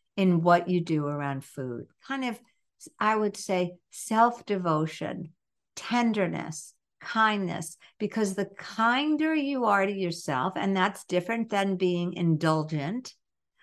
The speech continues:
I'm not talking about be kind to yourself and go eat six bags of potato chips followed by a gallon of ice cream. That's not kind.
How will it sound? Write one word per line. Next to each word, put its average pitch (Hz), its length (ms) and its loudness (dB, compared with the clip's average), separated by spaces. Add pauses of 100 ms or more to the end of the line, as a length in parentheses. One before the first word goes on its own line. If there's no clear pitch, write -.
(220)
I'm 190 180 2
not 220 220 2
talking 190 480 0
about 165 420 2 (380)
be 240 160 -4
kind 285 320 2
to - 80 -4
yourself 202 420 2
and 214 220 -2
go 226 220 2
eat 240 160 -4
six 214 300 -4
bags 175 360 0
of 180 140 -6
potato 180 420 0
chips 165 400 -4
followed 160 420 2
by 151 200 2
a 151 100 -4
gallon 156 440 -2
of 160 120 -4
ice 151 300 -2
cream. 165 200 -2
That's 190 300 -6
not - 260 -6
kind. 165 540 0